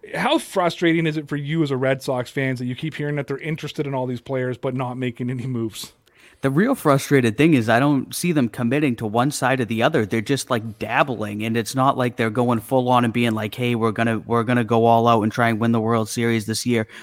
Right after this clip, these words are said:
Speaker 2: We're gonna compete. We're gonna sign as many people as we can to put the best product out there." But they're also not like, "Hey, look, guys, you know, we're, we're replenishing the farm system. We're not gonna spend a lot of money.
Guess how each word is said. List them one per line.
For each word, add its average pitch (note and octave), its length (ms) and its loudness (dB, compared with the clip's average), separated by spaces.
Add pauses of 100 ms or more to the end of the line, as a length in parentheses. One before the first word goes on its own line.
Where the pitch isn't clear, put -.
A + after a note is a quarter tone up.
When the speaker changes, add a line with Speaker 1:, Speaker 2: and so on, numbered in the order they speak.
(100)
Speaker 2:
We're A#2+ 140 2
gonna A#2+ 180 4
compete. A#2+ 480 0
We're A2+ 100 0
gonna A2+ 200 0
sign A#2 280 2
as G#2 100 0
many A#2 220 2
people A2 320 0
as G#2+ 140 2
we G#2+ 100 -2
can A2+ 280 0
to G#2+ 60 -2
put A2 180 -4
the A2 60 -6
best A2+ 300 -2
product A2+ 400 2
out A2+ 220 0
there." A#2 240 0 (340)
But A#2 140 0
they're B2 160 6
also B2+ 240 4
not B2 260 4
like, G#2 220 0
"Hey, C3 160 0
look, A#2 260 -2
guys, G#2 340 0
you A2 140 0
know, G#2+ 240 2 (240)
we're, A2+ 260 4 (280)
we're A2+ 140 0
replenishing A#2 580 0
the G#2+ 80 2
farm A2 320 4
system. A2 400 -2
We're A2 100 2
not A2 220 4
gonna A#2 100 0
spend A2 260 -2
a A#2 60 0
lot A2+ 200 4
of A2+ 40 4
money. A2 400 2